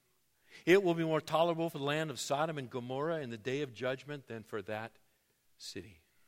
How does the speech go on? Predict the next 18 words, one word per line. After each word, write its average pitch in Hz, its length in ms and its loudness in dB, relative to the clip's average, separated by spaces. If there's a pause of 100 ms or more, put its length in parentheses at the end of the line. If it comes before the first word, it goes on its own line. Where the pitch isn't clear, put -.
(2000)
Listen, 151 220 -2
beloved, 127 240 0
here's 139 180 -2
a 135 60 -10
spiritual 143 640 -4
law 120 260 0
for - 160 -12
you. 90 260 -14 (1500)
Opportunity 151 1120 0
increases 127 880 -4 (320)
accountability. 104 840 -10 (1200)
Opportunity 185 880 2
increases 139 720 -6 (240)
accountability. 131 680 -2
What 117 100 -2
do 135 100 0
I 143 120 2
mean? 123 320 -6